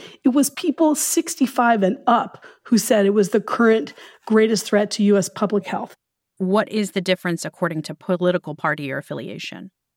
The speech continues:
Speaker 1: It's very much a concern that breaks down along party lines. Democrats five times as worried as Republicans that this is the current greatest threat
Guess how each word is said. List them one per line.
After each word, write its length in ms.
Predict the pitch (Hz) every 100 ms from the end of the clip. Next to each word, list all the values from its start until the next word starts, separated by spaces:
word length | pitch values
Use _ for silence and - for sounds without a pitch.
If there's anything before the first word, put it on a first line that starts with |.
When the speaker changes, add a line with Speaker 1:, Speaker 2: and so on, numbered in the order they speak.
| _
Speaker 1:
It's 180 | 240 180
very 400 | 196 202 208 208
much 420 | 208 185 175 - - -
a 100 | 208 -
concern 440 | - 196 - 190 180
that 160 | 180
breaks 240 | 190 175 -
down 220 | 180 180
along 320 | 180 170 180
party 280 | 180 185 190
lines. 400 | 180 175 180 -
Democrats 580 | - 202 202 196 190 -
five 440 | - 208 190 190
times 500 | - 190 180 190 - - - - -
as 140 | 208
worried 460 | 180 196 190 180 185 -
as 160 | 190 196
Republicans 680 | 175 185 190 180 180 185 -
that 280 | 202 214
this 220 | 180 185 214
is 160 | 180
the 80 | 202
current 380 | - 196 180 247
greatest 380 | 202 165 190 -
threat 320 | 185 180